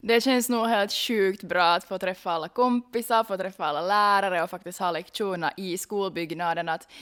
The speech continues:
i början av distansen tänkte man att nå, inte kommer det säkert ändå ha så jättestor skillnad, men det har nog varit en jättestor skillnad, så det blir nog jättekiva att återvända till skolan igen.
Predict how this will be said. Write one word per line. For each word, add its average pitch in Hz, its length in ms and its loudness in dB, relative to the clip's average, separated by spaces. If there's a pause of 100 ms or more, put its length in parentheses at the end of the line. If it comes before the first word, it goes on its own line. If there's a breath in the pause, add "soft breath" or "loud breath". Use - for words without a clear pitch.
(120)
i 196 100 -8
början 196 340 2
av 175 100 4
distansen 175 480 -2
tänkte 160 240 -8
man 156 120 -4
att 165 100 -4
nå, 180 260 -2
inte 170 140 -6
kommer 147 240 0
det 196 80 -2
säkert 190 300 0
ändå 160 200 -2
ha 160 140 -2
så 160 80 -8
jättestor 160 460 -8
skillnad, 147 380 -6
men 156 220 -4 (280 loud breath)
det 170 140 0
har 202 160 6
nog 202 140 2
varit 208 240 2
en 185 160 2
jättestor 180 680 0
skillnad, 156 420 -6
så 170 80 -6
det 160 100 -4
blir 160 160 -6
nog 165 140 -8
jättekiva 165 600 -8
att - 180 -8
återvända 175 520 -8
till 185 140 -14
skolan 180 400 -14
igen. 180 220 -14